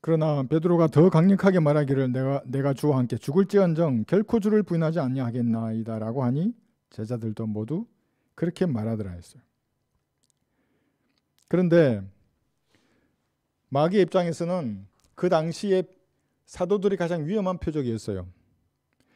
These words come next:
그 다음에 위험한 표적이 있고 보통 표적이 있는 거예요. 이거는 그 군대 교범에 나오는 말이에요. 적이, 예, 아군도 마찬가지예요.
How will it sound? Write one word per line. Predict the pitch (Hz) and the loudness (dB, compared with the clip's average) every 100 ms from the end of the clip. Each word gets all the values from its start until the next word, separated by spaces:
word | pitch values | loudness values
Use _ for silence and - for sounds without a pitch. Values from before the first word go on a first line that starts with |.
| _ _ | _ _
그 | - | -4
다음에 | 160 180 190 185 | -2 0 -2 -2
위험한 | 151 185 156 139 | -2 -4 -4 -8
표적이 | 147 147 123 | -10 -10 -8
있고 | 113 107 | -10 -10
보통 | 113 110 151 | -10 -8 -6
표적이 | - 147 147 120 | -6 -6 -4 -4
있는 | 104 101 | -4 -6
거예요. | 98 104 | -6 -4
이거는 | 139 151 151 127 - - _ | -2 -2 -2 -6 -10 -20 _
그 | 113 107 107 107 107 117 _ _ _ _ _ _ - | -4 -4 -4 -8 -10 -16 _ _ _ _ _ _ -10
군대 | 143 160 160 | -2 0 0
교범에 | 135 135 170 185 | 2 2 2 0
나오는 | 139 113 113 | 0 0 -2
말이에요. | 101 95 92 87 92 - _ _ _ _ | -4 -8 -12 -14 -18 -20 _ _ _ _
적이, | - 175 165 180 190 190 _ _ _ _ _ _ _ | -2 -2 0 -4 -4 -8 _ _ _ _ _ _ _
예, | 101 92 92 101 | -20 -18 -20 -12
아군도 | 139 185 175 | -8 -4 -4
마찬가지예요. | 127 120 120 113 113 143 | -4 -6 -6 -6 -10 -10